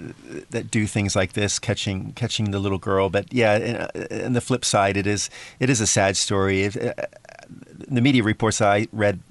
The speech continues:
said that the, the father's a single, a single parent, right?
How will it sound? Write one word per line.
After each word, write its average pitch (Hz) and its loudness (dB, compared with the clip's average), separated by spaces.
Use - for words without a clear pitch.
said 104 0
that 104 -4
the, 113 -6
the 110 -8
father's 110 2
a 90 -4
single, 101 0
a - -6
single 104 0
parent, 98 0
right? 98 -2